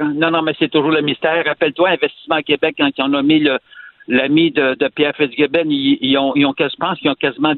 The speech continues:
doublé, en tout cas, à tout le moins, un très fort pourcentage d'augmentation que Guy Leblanc va, reçoit actuellement comme salaire à comparer à son prédécesseur.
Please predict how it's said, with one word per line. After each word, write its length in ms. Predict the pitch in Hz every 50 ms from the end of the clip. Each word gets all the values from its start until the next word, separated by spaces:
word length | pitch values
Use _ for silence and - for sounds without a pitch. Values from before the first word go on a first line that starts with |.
| 123 _
doublé, 640 | - 185 180 147 - 151 151 156 170 185 175 147 117
en 60 | 87
tout 140 | 110 - -
cas, 100 | 170 143
à 40 | 135
tout 140 | - -
le 60 | 151 143
moins, 280 | 147 165 165 151 135
un 40 | 117
très 200 | - - 175 160
fort 200 | - 185 175 165
pourcentage 500 | - 139 - - 147 - - 165 160 147
d'augmentation 840 | 143 135 - 135 135 131 131 - 127 123 - - - 147 151 156 - _ _ _ _ -
que 80 | 139
Guy 200 | 127 - - 170
Leblanc 500 | 160 147 135 123 - 131 147 151 156 147 - - _ - 123 117 104 120
va, 160 | 135 135 - - 117 113
reçoit 420 | 131 143 - - - 143 151 151 151
actuellement 560 | 120 123 - _ - - 143 131 135 147 151 147
comme 140 | - 135 123
salaire 380 | - - 127 127 135 143 160 156 -
à 100 | 131 131
comparer 520 | - 147 139 - - 139 131 139 156 151
à 60 | 131 -
son 160 | - 131 117
prédécesseur. 760 | - - 131 113 127 127 113 - 113 98 - - 110 110 107